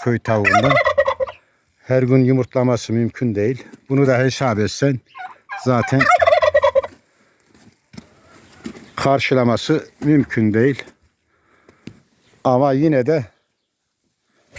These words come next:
kendin yetiştirirsen, evet, elinde oluyor, evinde bulunuyor. İstediğin zaman hem yumurtasından hem etinden faydalanabiliyoruz. E, yoksa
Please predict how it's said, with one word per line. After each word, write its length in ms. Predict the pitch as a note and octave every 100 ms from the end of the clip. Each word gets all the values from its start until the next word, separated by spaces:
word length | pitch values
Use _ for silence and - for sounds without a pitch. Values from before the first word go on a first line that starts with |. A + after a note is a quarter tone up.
| -
kendin 420 | C#3 C#3+ D#3 D3
yetiştirirsen, 800 | C#3 B2 - - A2 - D3+ C#3 - _ _ _ - - - - D5+ E5+ - D5+ E5 -
evet, 260 | - B2 -
elinde 460 | - C3+ C#3 C3+ C3
oluyor, 500 | C3 B2 A#2+ C#3+ - - _ _ _ _ _ _ _
evinde 480 | B2+ C3 C#3 C3 A#2
bulunuyor. 580 | G#2 G2 G2+ C3+ - - _ _
İstediğin 600 | C3 - C3 A#2+ A#2 G#2
zaman 340 | G#2 G#2+ B2+ B2 - - - _ _ _ _ _ _ _ _ -
hem 220 | C3+ B2+
yumurtasından 880 | B2 A#2+ G#2 A2+ G#2 G#2 G#2+ C3 A#2+ _ _ _ _
hem 240 | B2 A#2 F#2
etinden 680 | B2 - A2+ G#2+ B2 -
faydalanabiliyoruz. 1200 | - - A2+ G#2+ G#2+ A#2 B2 A2+ A2+ G#2+ C3+ - - _ - _ _ - - - - - - - - _ _ -
E, 80 | A#2
yoksa 640 | A2 B2+ - C3+ B2